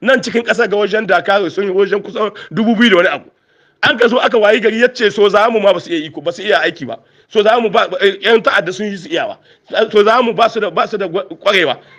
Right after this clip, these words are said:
So 'yan ta'adda sun yi su ƙwarewa. Ya kwatanta duk irin wannan abubuwa alhali an yi shi matsayin shi na shugaban ƙasa, shi ne ya kamata shi ma al'umma ka ga mutuncinta.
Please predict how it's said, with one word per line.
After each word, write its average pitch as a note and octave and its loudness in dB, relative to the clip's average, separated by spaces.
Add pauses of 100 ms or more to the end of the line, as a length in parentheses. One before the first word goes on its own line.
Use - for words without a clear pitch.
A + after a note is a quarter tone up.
So G3+ 0
'yan A3+ 2
ta'adda F#3 -2
sun G#3+ -4
yi A3+ 0
su - -12
ƙwarewa. D#3 -4 (580)
Ya C4 2
kwatanta C4+ 0
duk C#4+ -2
irin C#4 0
wannan A#3 2
abubuwa A#3 0
alhali C4+ 0 (260)
an C4+ 0
yi D4 2
shi C4 -2
matsayin A#3+ 2
shi A3+ -2
na A3+ 4
shugaban G3+ -4
ƙasa, G#3 -2 (240)
shi C4+ -2
ne C4 4
ya A#3+ 4
kamata A3+ -2
shi G#3+ -8
ma A3 -2
al'umma F3 -2
ka D#3 -2
ga C#3+ -4
mutuncinta. F#3+ -6